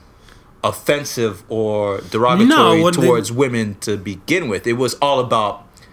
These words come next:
Speaker 1: uh, becoming a man,
Speaker 2: Absolutely.
Speaker 1: being a man, doing things what men expect of men, or, or even women expect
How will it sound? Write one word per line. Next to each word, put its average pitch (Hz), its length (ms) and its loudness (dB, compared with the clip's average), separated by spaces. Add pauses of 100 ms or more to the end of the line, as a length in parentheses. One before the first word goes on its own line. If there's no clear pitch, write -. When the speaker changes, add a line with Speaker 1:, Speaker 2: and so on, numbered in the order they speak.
(380)
Speaker 1:
uh, 107 580 0 (200)
becoming 151 460 -2
a 143 80 2
man, 135 540 -2 (400)
Speaker 2:
Absolutely. 143 420 -4
Speaker 1:
being 147 180 2
a 135 40 0
man, 131 560 -2 (500)
doing 180 460 0
things 147 440 0
what 131 340 0 (840)
men 180 360 0
expect - 680 -2 (680)
of 160 240 2
men, 110 360 -6 (500)
or, 156 120 -2 (100)
or 156 140 4
even 151 320 0
women 220 260 2
expect - 540 -4